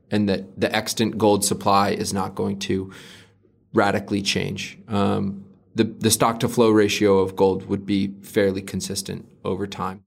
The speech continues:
And so that applies to Bitcoin as well. It, actually, with Bitcoin, the stock to flow ratio is fully, is fully fixed. So you, you know the stock to flow ahead of time.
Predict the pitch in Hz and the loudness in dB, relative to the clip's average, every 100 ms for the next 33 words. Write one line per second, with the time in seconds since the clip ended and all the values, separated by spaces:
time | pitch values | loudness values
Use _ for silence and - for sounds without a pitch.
0 | _ _ _ _ _ _ _ _ - - | _ _ _ _ _ _ _ _ -12 -6
1 | 107 110 104 - 101 - 98 123 120 107 | 0 0 0 0 -2 -2 0 0 2 0
2 | 101 101 143 143 139 139 - _ _ _ | 0 2 4 4 2 -4 -18 _ _ _
3 | _ 123 127 113 117 - 107 98 101 120 | _ 4 4 4 2 0 -2 0 0 0
4 | 117 110 101 98 107 104 - 98 104 101 | 0 0 0 0 0 0 -2 -4 -2 0
5 | 101 98 104 104 98 - 113 104 101 98 | -2 -2 -4 -4 -6 -4 2 4 4 0
6 | - - - - _ _ _ - 104 - | -6 -18 -20 -20 _ _ _ -2 0 0
7 | - 104 101 98 98 98 - - 92 - | 2 4 4 2 0 -8 -8 -2 -2 -2
8 | - - - - - 98 98 98 98 98 | -8 -8 -12 -8 -4 -2 -4 0 0 0
9 | 98 101 98 98 - - 101 98 - - | 0 2 2 2 -2 -2 -2 -2 -8 -8
10 | 101 101 95 - - 110 101 - 92 113 | -8 -8 -10 -12 -4 0 0 -2 -10 -12